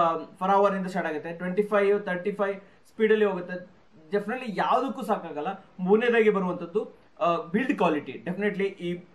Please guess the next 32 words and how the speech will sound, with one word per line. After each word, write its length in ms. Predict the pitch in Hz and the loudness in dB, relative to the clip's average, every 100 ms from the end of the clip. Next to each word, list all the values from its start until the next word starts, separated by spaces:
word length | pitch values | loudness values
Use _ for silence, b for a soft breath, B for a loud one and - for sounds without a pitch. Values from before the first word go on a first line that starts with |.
| - | -10
ಈ 200 | 180 185 | -6 -6
ಸ್ಕೂಟರ್ಗಳನ್ನ 540 | - 220 208 196 170 175 147 170 | -4 0 2 2 0 -2 0 0
almost 440 | 180 220 277 - | 0 -2 -4 -6
ಪ್ಲಾಸ್ಟಿಕ್ 420 | - 165 - 214 | -6 -6 -4 -4
ಇಂದ 100 | 208 | 0
ಮಾಡಿರ್ತಾರೆ, 480 | 202 185 165 160 170 | 0 0 -2 -8 -10
so 140 | 185 202 | -6 -6
ಅಷ್ಟೊಂದ್ 580 | - - - 214 202 | -6 -8 0 0 0
ಚೆನ್ನಾಗಿರೋದೇ 680 | 196 160 196 185 185 202 202 | -4 -4 -2 0 2 2 4
ಇಲ್ಲ 180 | 220 190 175 | 4 2 0
definitely. 480 | 151 - 165 170 208 B B - | -4 -8 -10 -10 -12 B B -10
So 80 | 240 - | -8 -2
ಇವಾಗ 260 | 196 240 226 | 2 2 4
ನೀವ್ 240 | 214 226 | 2 4
ಯೋಚನೆ 220 | 220 196 | 4 2
ಮಾಡ್ಬೋದು, 360 | 196 160 151 190 | -2 -2 -4 -6
ಹಾಗಾದ್ರೆ 540 | - - - 226 247 | -10 -12 -6 -4 0
ಒಂದ್ 140 | 240 196 | 2 4
ಒಳ್ಳೆ 440 | 196 220 233 - - | 6 4 2 -8 -14
ಸ್ಕೂಟರ್ 260 | - 190 170 | -6 -4 -4
ತಗೊಳ್ಳೋಣ, 360 | 147 139 127 | -6 -4 -6
ಚೆನ್ನಾಗಿರೋದೇ 560 | 135 202 226 226 226 214 | -6 -4 -2 2 2 4
ಒಂದ್ 200 | 208 185 | 2 0
ಎಲೆಕ್ಟ್ರಿಕಲ್ 320 | 175 175 170 | -4 -6 -10
ಸ್ಕೂಟರ್ 280 | - 202 - | -10 -12 -10
ತಗೊಳ್ಳೋಣ. 260 | 135 135 156 - | -12 -12 -12 -4
ಇಲ್ಲಿ 240 | 226 294 | 0 2
ಬರೋ 160 | 254 226 - | 4 2 0
ಸಮಸ್ಯೆ 340 | 180 165 151 151 | -6 -10 -8 -8
ಏನಂತಂದ್ರೆ, 720 | 127 110 123 175 - _ _ - | -10 -12 -12 -14 -16 _ _ -8
ಈ 140 | 247 | -4
ಸ್ಕೂಟರ್ಗಳು 600 | 294 - 196 170 143 - | -4 -2 -2 0 -2 -2